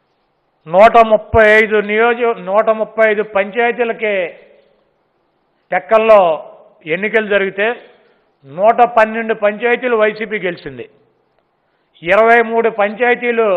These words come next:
తెలుగుదేశం పార్టీ గెలిచింది. ఈరోజు ఎక్కడైనా సరే, ఎక్కడైతే చంద్రబాబుకి ఎక్కువ భుజాన్ని వేసుకుని సొల్లు కబుర్లు చెప్తూ జగన్మోహన్ రెడ్డి గారిని ఎవరైతే తిడుతున్నారో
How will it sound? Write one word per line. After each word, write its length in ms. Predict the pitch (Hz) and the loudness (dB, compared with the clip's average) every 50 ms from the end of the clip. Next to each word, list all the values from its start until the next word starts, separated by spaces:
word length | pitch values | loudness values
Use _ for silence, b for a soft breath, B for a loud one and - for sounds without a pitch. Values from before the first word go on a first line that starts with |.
| 160 156 - - - - _ - | -4 -6 -10 -18 -20 -20 _ -14
తెలుగుదేశం 480 | 190 185 190 196 202 196 190 156 180 185 170 | -12 -8 -8 -6 -6 -6 -8 -8 -10 -6 -4
పార్టీ 200 | 175 160 160 170 156 151 | -4 -4 -4 -6 -12 -10
గెలిచింది. 400 | 147 139 123 135 135 131 127 120 _ _ _ _ _ _ _ _ _ _ _ _ _ _ _ - | -10 -12 -12 -16 -18 -16 -16 -18 _ _ _ _ _ _ _ _ _ _ _ _ _ _ _ -12
ఈరోజు 520 | 147 190 202 202 214 220 240 220 240 240 233 220 202 190 170 160 - - - - - 123 127 143 151 170 | -6 -2 0 2 4 4 4 4 2 2 4 4 4 2 0 -2 -6 -12 -20 -20 -20 -20 -12 -6 -6 -6
ఎక్కడైనా 500 | - - - - 247 247 247 240 240 240 220 - | -6 -4 0 2 4 6 6 4 4 2 2 2
సరే, 220 | 220 214 208 190 160 143 - - - - b b b b b b b b _ | 2 2 4 2 0 0 -4 -10 -20 -20 b b b b b b b b _
ఎక్కడైతే 680 | 127 160 175 175 - - 240 240 247 247 247 240 254 247 240 240 220 | -8 -4 -4 -4 -4 -2 0 2 4 4 2 4 2 0 0 0 0
చంద్రబాబుకి 720 | 214 220 226 233 233 233 233 233 233 233 233 214 190 233 233 226 208 | -4 -2 -2 -2 0 4 6 6 6 6 2 0 -4 -4 -4 -4 -4
ఎక్కువ 220 | 202 208 - 240 233 226 196 | -6 -6 -2 0 0 0 0
భుజాన్ని 360 | 214 208 202 220 226 220 220 220 | -2 0 2 2 2 2 2 -2
వేసుకుని 400 | 214 214 - 226 214 208 214 214 214 208 214 b b b b b b b _ _ - | -4 -4 -6 -6 -4 -2 0 -2 -2 -4 -8 b b b b b b b _ _ -2
సొల్లు 220 | 196 214 226 233 214 | -2 0 0 2 4
కబుర్లు 320 | 233 226 226 233 226 214 196 214 | 4 4 4 2 -2 -2 -2 -4
చెప్తూ 260 | 208 208 214 - 226 226 202 160 | -4 -4 -4 -4 -6 -4 -4 -2
జగన్మోహన్ 540 | 185 190 202 208 220 220 226 220 202 208 214 | 0 0 0 0 0 0 2 2 2 0 -4
రెడ్డి 160 | 214 202 214 196 | -6 -6 -4 -2
గారిని 200 | 202 202 196 190 180 180 | -2 -2 -2 -2 -2 0
ఎవరైతే 380 | 190 208 214 208 208 220 214 208 214 - | 2 2 0 0 0 -2 -6 -6 -6 -8
తిడుతున్నారో 540 | 180 175 180 - 196 190 185 175 185 208 | -10 -10 -10 -10 -8 -4 -2 0 0 0